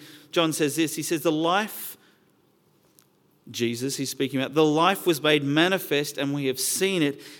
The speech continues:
and testify to it and proclaim to you the eternal life, which was with the Father and was made manifest to us. That which we have seen and heard, we proclaim also to you, so that you too may have fellowship with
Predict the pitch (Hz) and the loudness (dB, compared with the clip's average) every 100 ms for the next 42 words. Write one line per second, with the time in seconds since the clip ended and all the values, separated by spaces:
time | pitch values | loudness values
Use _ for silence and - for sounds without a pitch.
0 | - 147 - - 214 - 190 - 139 139 | -6 -6 -2 2 2 2 0 2 2 4
1 | 143 135 - - 160 151 170 - 175 202 | 2 2 0 -4 -2 2 0 2 4 4
2 | 214 - 196 185 175 165 180 170 165 143 | 2 0 0 0 0 -2 -2 0 0 0
3 | 135 127 - - - _ _ _ _ 165 | -2 -6 -16 -20 -20 _ _ _ _ -2
4 | 170 180 156 139 147 226 - 214 - 170 | -2 -2 -6 -6 -4 -4 -2 -6 0 2
5 | 180 180 151 139 - - - - 180 156 | 4 2 2 -4 -12 -20 -10 -2 0 2
6 | 165 160 165 180 180 185 170 - 143 127 | 2 4 2 2 0 -2 -2 -2 -2 -2
7 | 123 - - - _ _ _ _ _ 113 | -6 -12 -12 -16 _ _ _ _ _ -6
8 | 143 175 180 170 - 135 127 - 170 180 | -2 0 -2 -8 -6 -6 -6 -6 -4 -4
9 | 196 160 143 135 127 131 - - 156 147 | -4 -2 -2 -2 -4 -12 -20 -10 -6 -2
10 | 160 165 160 170 185 185 185 160 - 143 | -2 0 -2 0 0 0 2 -2 -2 -2
11 | 160 147 147 - - - _ _ _ - | 2 2 0 -8 -20 -20 _ _ _ -6
12 | 156 143 143 151 151 156 143 139 131 - | 0 0 0 -6 -4 -4 -2 -4 -4 -4
13 | 143 131 - 131 135 139 127 - | -4 -4 -6 -6 -2 -2 -4 -14